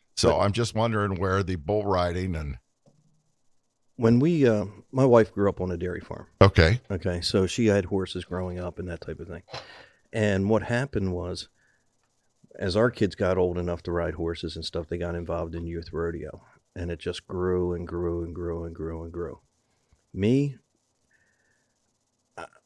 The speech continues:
Speaker 2: no, I'm not. <laughs> That's
Speaker 1: It's just not my
Speaker 2: I don't
Speaker 1: thing.
Speaker 2: No, I, I got thrown from a horse when I was, when I was a kid. Uh, we used to pay twenty bucks to go ride a horse on Saturday mornings, you know,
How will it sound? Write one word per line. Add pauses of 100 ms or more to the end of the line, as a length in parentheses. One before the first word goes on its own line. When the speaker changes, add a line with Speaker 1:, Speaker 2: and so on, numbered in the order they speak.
Speaker 2:
no, (180)
I'm
not. (380)
<laughs>
That's (120)
Speaker 1:
It's
just
not
my
Speaker 2:
I
don't
Speaker 1:
thing.
Speaker 2:
No,
I,
I
got
thrown
from
a
horse
when
I
was, (160)
when
I
was
a
kid. (280)
Uh,
we
used
to
pay
twenty
bucks
to
go
ride
a
horse
on
Saturday
mornings, (720)
you
know,